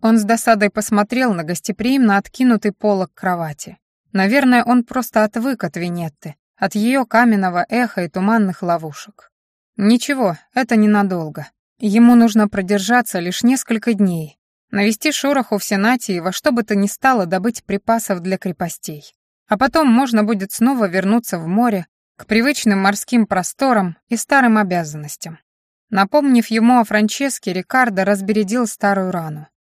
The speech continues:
Алессандро действительно мечтал ее отыскать. Лучше сделать это сейчас, до того, как ее найдет Дон Сакетти.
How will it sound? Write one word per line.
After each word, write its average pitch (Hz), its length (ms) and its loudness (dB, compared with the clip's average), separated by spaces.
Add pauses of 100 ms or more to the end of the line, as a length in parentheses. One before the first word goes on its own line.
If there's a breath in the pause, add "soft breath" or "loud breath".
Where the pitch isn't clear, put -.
Алессандро 208 640 0
действительно 202 600 -4
мечтал 190 500 -2
ее 170 320 -6
отыскать. - 720 -12 (360)
Лучше 208 360 -2
сделать 196 420 -2
это 196 180 -6
сейчас, 190 560 -6
до 170 140 -8
того, 226 320 0
как - 240 -8
ее 214 240 0
найдет 202 480 -2
Дон 196 180 0
Сакетти. 190 760 -8